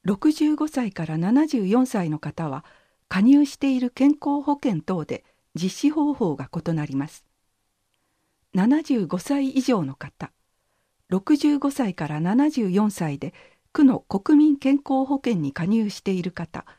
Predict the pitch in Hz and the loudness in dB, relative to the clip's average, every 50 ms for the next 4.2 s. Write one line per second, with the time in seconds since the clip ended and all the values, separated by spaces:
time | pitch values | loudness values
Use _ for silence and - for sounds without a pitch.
0 | _ _ _ - - 233 254 277 - 294 285 - 285 262 277 277 254 240 175 113 | _ _ _ -6 -2 0 0 0 0 -4 -2 -2 -4 -2 -2 -2 0 0 -2 -2
1 | 101 135 165 - 214 196 - - - 110 - - - - - - _ - - _ | -4 -6 -4 -4 -4 -4 -4 -8 -12 -12 -14 -14 -14 -16 -16 -16 _ -20 -20 _
2 | _ _ _ _ _ _ _ _ _ _ _ _ _ _ _ _ _ _ _ _ | _ _ _ _ _ _ _ _ _ _ _ _ _ _ _ _ _ _ _ _
3 | _ _ _ _ _ _ _ _ _ _ _ _ _ - - - 349 359 262 175 | _ _ _ _ _ _ _ _ _ _ _ _ _ -4 0 0 2 2 0 -2
4 | - - 214 233 | -2 -2 -2 -2